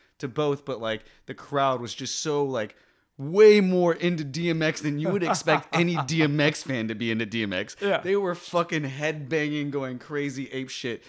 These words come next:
Speaker 2: Dude.
Speaker 1: for some D M X shit. And I was like, "That's fucking, that guy is killing it." <laughs> Like, I would love to see that. <laughs>
Speaker 2: You could start a riot at a fucking Whole Foods by just playing, like, "It's Gonna Give It To You" over the fucking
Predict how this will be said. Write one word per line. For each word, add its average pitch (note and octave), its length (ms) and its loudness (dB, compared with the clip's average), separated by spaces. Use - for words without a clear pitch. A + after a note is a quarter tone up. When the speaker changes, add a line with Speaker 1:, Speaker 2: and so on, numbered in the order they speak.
Speaker 2:
Dude. C3+ 180 -8
Speaker 1:
for D3 160 -4
some C3+ 180 -8
D B2+ 180 -6
M B2 120 -6
X B2 160 -8
shit. A#2 220 -8
And A2+ 100 -8
I A#2+ 40 -6
was A#2+ 120 -10
like, A#2 120 -12
"That's C3 220 -8
fucking, B2 720 -12
that B2 160 -10
guy B2 220 -10
is A#2+ 160 -12
killing D3+ 400 -8
it." B2+ 340 -6
<laughs> - 60 -16
Like, G3 640 0
I E3+ 80 -6
would E3 100 -10
love G#3 160 -8
to C4 60 -16
see A2 160 -16
that. F#2 300 -12
<laughs> - 140 -6
Speaker 2:
You F3 180 -10
could C#4 160 -6
start A#3 160 -2
a F#3 80 2
riot D#3+ 320 0
at D#3 100 -2
a D3 40 -4
fucking D#3+ 260 -8
Whole D#3 300 -6
Foods C3 340 -8
by C3 140 -8
just C3 160 -12
playing, C#3+ 400 -8
like, C#3 440 -10
"It's D3 200 -10
Gonna D3+ 180 -4
Give C3+ 160 -10
It C#3 120 -10
To B2 100 -14
You" A2 100 -12
over A#2+ 160 -14
the A#2+ 80 -16
fucking A#2 600 -16